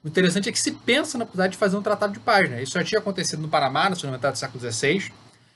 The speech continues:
É, isso, isso vai acontecer de novo, mais famosamente, com Palmares.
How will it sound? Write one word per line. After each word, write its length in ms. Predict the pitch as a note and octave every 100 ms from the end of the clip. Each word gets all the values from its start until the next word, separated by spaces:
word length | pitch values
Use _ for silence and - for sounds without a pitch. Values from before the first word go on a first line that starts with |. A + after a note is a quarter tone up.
| _ _ _
É, 500 | C3 B2+ B2+ B2+ B2+ D3+
isso, 880 | E3 F3 - - F3 E3+ E3+ E3
isso 260 | E3+ D#3+ D#3+
vai 100 | F3+
acontecer 360 | F3+ F#3 - F#3
de 80 | F3
novo, 400 | D3+ G3+ G3 C#3
mais 260 | D3 G3
famosamente, 680 | - F3 E3 D#3 C#3 E3+ F3+
com 300 | - F3+ F3
Palmares. 600 | F3 G3+ G3+ E3+ A#2 -